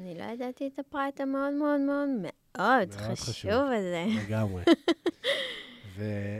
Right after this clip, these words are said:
Speaker 2: וזה היה באמת תקופה שהתחלתי גם, אה, שדברים התחילו להשתנות לי בחיים, וזה היה, זה החזיק אותי, זה
Speaker 1: כן.
Speaker 2: לגמרי החזיק אותי. ואז כשהייתי שומע, אה, אנשים מדברים, אנשים שמגיעים מהתרבות של היוגה, אה,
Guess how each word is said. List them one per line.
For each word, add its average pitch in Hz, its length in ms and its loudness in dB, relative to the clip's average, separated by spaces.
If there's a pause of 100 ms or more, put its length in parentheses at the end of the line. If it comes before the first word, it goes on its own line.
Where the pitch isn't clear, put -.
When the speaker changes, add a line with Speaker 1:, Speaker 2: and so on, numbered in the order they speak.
Speaker 2:
וזה 110 400 -2
היה 156 220 0
באמת 160 400 4
תקופה 151 360 -2
שהתחלתי 147 520 0
גם, 127 260 2
אה, 110 380 -2
שדברים 107 520 -4
התחילו 139 260 -2
להשתנות 113 500 -4
לי 110 60 -4
בחיים, 113 540 -4
וזה 104 140 -4
היה, 139 200 -4
זה 113 120 -4
החזיק 104 380 -2
אותי, 87 260 0 (220)
זה 98 120 -12 (140)
Speaker 1:
כן. 196 200 0
Speaker 2:
לגמרי 139 260 2
החזיק 107 260 -4
אותי. 98 280 -8 (760)
ואז 151 260 -2
כשהייתי 151 480 0
שומע, 151 680 0 (220)
אה, 101 200 -8
אנשים 127 340 -6
מדברים, 135 560 -2 (340)
אנשים 104 260 -6
שמגיעים 135 460 -4
מהתרבות 107 880 -4 (160)
של 87 300 -12
היוגה, 87 440 -8 (460)
אה, 101 40 -14